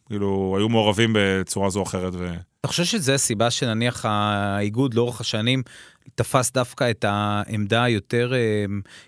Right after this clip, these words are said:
Speaker 2: אם אפשר לקרוא לזה, המבחינה יותר בין טוב לרע בתחום הזה? כי אני זוכר שההזהרה הראשונה שיצאה על גל ה-I C O ביולי אלפיים שבע עשרה הייתה של האיגוד דווקא, מכל האנשים, מכל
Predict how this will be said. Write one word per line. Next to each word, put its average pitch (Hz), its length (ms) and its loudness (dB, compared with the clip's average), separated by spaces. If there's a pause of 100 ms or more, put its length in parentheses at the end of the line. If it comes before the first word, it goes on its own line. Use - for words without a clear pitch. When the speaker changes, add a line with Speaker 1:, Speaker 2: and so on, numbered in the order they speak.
Speaker 2:
אם 113 60 0
אפשר 123 240 0
לקרוא 123 260 0
לזה, 120 180 2
המבחינה 107 520 0
יותר 117 200 0
בין 107 180 0
טוב 107 260 0
לרע 107 300 0
בתחום 170 400 -4
הזה? 180 200 -4 (440)
כי 127 100 2
אני 123 100 4
זוכר 123 220 0
שההזהרה 127 640 2
הראשונה 143 580 0
שיצאה 139 540 0 (340)
על 107 100 -2
גל 135 240 4
ה-I 131 120 2
C 120 280 2
O 151 180 2
ביולי 135 300 2
אלפיים 127 260 0
שבע 143 160 -2
עשרה 156 160 0
הייתה 131 160 -2
של - 120 -2
האיגוד 135 340 0
דווקא, 131 360 0
מכל 190 340 0
האנשים, 170 460 -2
מכל 190 340 0